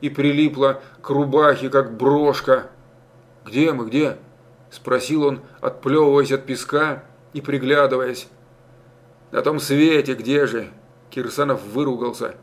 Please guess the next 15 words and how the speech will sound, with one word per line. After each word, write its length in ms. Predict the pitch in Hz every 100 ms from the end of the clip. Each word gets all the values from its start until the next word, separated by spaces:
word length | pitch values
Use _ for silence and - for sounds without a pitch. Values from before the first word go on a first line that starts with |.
| - _ _
«Чё 240 | - 180 185
ты, 280 | 143 104 - - _ _ -
как 220 | 139 -
красная 420 | 160 156 127 143
девица, 580 | 117 156 127 - 113 - - _ -
в 80 | 151
обморок 420 | 127 131 127 -
падаешь?» 440 | 139 117 107 - - _ _ _ _ _ _ _ _ _
«Когда 440 | 123 117 120 160 143
это 160 | 135
я 80 | 127
падал? 340 | 127 135 120
Чё 140 | 110 131
ты 100 | 120
городишь?» 640 | 127 143 147 117 117